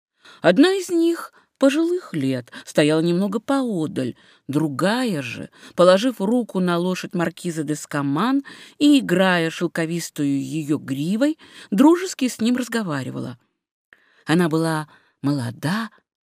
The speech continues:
и прелестна. Герой наш нисколько не усомнился, что дама, говорившая с маркизом, была никто иная, как Маргарита Жили, которой, по словам шевалье де Мангла,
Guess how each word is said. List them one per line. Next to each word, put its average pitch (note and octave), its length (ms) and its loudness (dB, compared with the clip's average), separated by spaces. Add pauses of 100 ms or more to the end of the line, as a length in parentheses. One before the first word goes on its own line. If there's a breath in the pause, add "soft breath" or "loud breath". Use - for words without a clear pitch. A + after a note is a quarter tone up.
(120)
и F#3+ 120 -6
прелестна. C3+ 1000 -8 (720 loud breath)
Герой C4+ 320 6
наш D4 280 0
нисколько F#3 540 0
не B3 120 0
усомнился, B3+ 680 2 (240 loud breath)
что - 240 2
дама, F3+ 520 2 (200 loud breath)
говорившая C#3 560 0
с A#2 100 -8
маркизом, C#4 540 0 (220 loud breath)
была A#3+ 160 2
никто D#4 340 0
иная, D4+ 240 2
как C4+ 280 -2 (320 soft breath)
Маргарита G#3 640 2
Жили, C#4 520 -2 (220 loud breath)
которой, D3+ 320 -2
по C#3 120 -4
словам B2+ 360 -2
шевалье B2 420 -4
де - 120 -4
Мангла, A2+ 560 -2